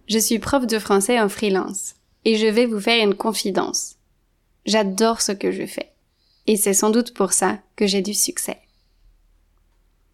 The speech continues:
J'espère que vous avez apprécié cet épisode. Moi, je me suis beaucoup amusée. J'avais estimé le temps de réalisation de chaque présentation à environ dix minutes,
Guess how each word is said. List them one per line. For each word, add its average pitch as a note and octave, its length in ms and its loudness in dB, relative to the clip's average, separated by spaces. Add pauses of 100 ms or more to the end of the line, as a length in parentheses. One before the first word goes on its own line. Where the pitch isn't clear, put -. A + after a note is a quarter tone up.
(960)
J'espère A3 880 -4
que A3 100 -2
vous G3 260 0
avez G3+ 400 -4
apprécié A#3 640 -2
cet G#3+ 280 -2
épisode. E3+ 560 -4 (800)
Moi, A3+ 340 4 (300)
je G#3 160 2
me A3+ 80 4
suis A3+ 240 2
beaucoup B3+ 480 2
amusée. G3+ 560 0 (1000)
J'avais A3 360 4
estimé C4+ 420 6
le A3 160 4
temps C4+ 140 4
de B3 80 6
réalisation G#3+ 960 2
de G#3 120 2
chaque B3+ 280 0
présentation G#3 760 2
à G#3+ 220 0
environ G#3+ 320 2
dix C4 220 6
minutes, G#3 560 4